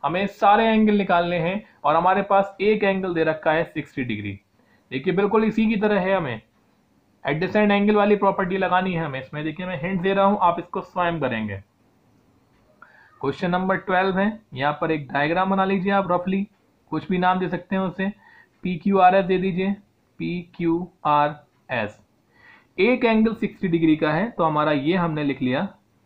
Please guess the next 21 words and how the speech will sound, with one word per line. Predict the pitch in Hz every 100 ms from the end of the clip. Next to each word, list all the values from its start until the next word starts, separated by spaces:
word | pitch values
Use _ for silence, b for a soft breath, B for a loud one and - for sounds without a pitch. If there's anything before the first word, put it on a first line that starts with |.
| -
सिक्सटी | 147 - 135
डिग्री | 113 104 104
का। | 95 98 _ _ _ B B B
और | 160 170
हमें | 196 226
सारे | 220 - 185 226 240
एंगल | 226 220
निकालने | 220 208 185 160 156
हैं | 147 139
इसके। | - 139 131 151 _
तो | -
देखिए | 165 170 226
सारे | - 175 185
एंगल | 226 226 220
निकालने | 214 202 156 139 156
के | 170
लिए | 151 135 135 190 _ B B B B
आपको | 156 165 185
क्या | - 190
करना | 180 170 151
होगा | 139 123 120 160